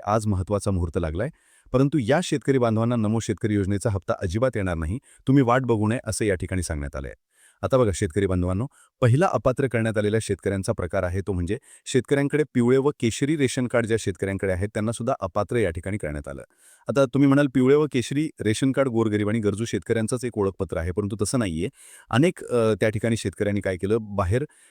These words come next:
या ठिकाणी राज्यातील म्हणजे आता तुम्हाला पण माहीत असेल कर्नाटकातील, उत्तर प्रदेश, मध्य प्रदेश या ठिकाणाहून अनेक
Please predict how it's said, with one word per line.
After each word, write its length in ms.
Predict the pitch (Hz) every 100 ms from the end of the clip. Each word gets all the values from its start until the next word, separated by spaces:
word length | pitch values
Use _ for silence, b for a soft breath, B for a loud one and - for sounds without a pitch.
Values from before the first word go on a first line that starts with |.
| b
या 140 | 117
ठिकाणी 400 | 117 113 110 120 - -
राज्यातील 680 | 98 95 98 92 113 120 120 -
म्हणजे 180 | 101 101
आता 140 | 113
तुम्हाला 280 | 107 92 101
पण 140 | 113
माहीत 200 | 101 98
असेल 220 | 98 120 151 b b b b
कर्नाटकातील, 640 | 117 135 143 135 127 127
उत्तर 320 | 127 104 - 127
प्रदेश, 320 | 113 113 -
मध्य 240 | 101 90 107
प्रदेश 380 | 101 92 117 -
या 160 | 98
ठिकाणाहून 460 | 113 101 107 101 113
अनेक 280 | 98 113